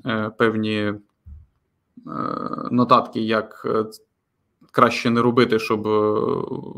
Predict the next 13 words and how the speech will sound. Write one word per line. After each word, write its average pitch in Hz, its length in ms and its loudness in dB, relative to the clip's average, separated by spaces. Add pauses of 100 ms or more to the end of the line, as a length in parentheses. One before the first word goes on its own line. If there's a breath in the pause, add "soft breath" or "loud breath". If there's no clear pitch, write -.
(320)
новий, 117 380 2
е, 120 320 -2
новий 117 240 2
апдейт 113 340 0
не 117 80 -2
займав 110 600 -2
по 110 80 -4
часу 107 300 -6
стільки 113 340 -6
само, 110 260 -2
скільки - 320 -10
портувати 113 500 -2
заново. 151 480 -2